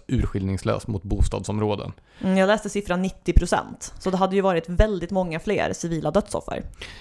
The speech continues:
Speaker 1: Eh, jag vet inte, har du sett det här klippet som figurerar på, det är någon gata, jag tror det är i Tel Aviv, det är i alla fall i en israelisk stad, och så är det en snabbmatsrestaurang där folk sitter och äter. Eh,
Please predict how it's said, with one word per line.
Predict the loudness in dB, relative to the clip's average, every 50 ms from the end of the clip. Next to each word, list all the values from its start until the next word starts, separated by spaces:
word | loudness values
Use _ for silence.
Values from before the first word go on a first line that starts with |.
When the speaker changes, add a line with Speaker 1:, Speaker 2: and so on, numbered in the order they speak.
| -6 -2
Speaker 1:
Eh, | 0 0 2
jag | 4 4
vet | 4 4 4 4
inte, | 0 2 2 2
har | 4 4 2
du | 2 2
sett | 2 0 0 -2 -2 -6 -4
det | -2
här | -2 0
klippet | 0 -2 -4 -4 -2 -4 -2 0
som | 0 -2 0
figurerar | 0 0 2 2 2 2 2 2 2 4 2 4
på, | 4 4 4
det | 4 4 4
är | 4
någon | 4 4 2 4
gata, | 4 4 4 4 2 2 2
jag | 2 2 2
tror | 2 2 2 2
det | 0 0
är | -2
i | -2
Tel | -4 -4 -4 -2
Aviv, | 0 0 0 2 4
det | 4
är | 4
i | 4
alla | 2 2
fall | 0 0 0 2
i | 0
en | 0 0
israelisk | -2 -2 0 2 2 2 2 -2 -4 -6 -6
stad, | -8 0 2 2 4 4 2 0 -2
och | -4 -6 -4 -6 -6 -2
så | 2 2
är | 2 2
det | 2 0 -2 -2 -6 _ _ _ -6
en | -4 -4 -4
snabbmatsrestaurang | 0 2 2 2 2 2 0 0 0 0 -2 -6 -4 -4 -2 -2 2 2 2 2 2 -2 -6 -8
där | -8
folk | -8 -8 -12 -12 -12
sitter | -14 -14 -6 -2
och | 0 2
äter. | 2 2 0 -2 -8 -8 -8 -8 -8 -8 -12 -18 -20 -20 -20 -20 -18 -8
Eh, | -4 -2 -2